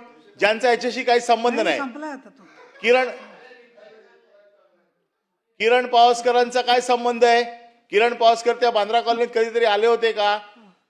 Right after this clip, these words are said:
Speaker 1: त्या समितीमध्ये आता भारतीय जनता पक्षाचे तीन कार्यकर्ते घेतलेले आहेत.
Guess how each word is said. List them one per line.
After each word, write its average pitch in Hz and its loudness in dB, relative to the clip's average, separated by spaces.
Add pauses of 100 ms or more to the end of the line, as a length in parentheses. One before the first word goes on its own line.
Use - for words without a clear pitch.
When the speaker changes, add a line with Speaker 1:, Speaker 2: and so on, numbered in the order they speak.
Speaker 1:
त्या 202 0
समितीमध्ये 202 -6
आता 208 0
भारतीय 185 -2
जनता 226 -4
पक्षाचे 233 -6
तीन 240 -12
कार्यकर्ते 185 -4
घेतलेले 123 -8
आहेत. 101 -10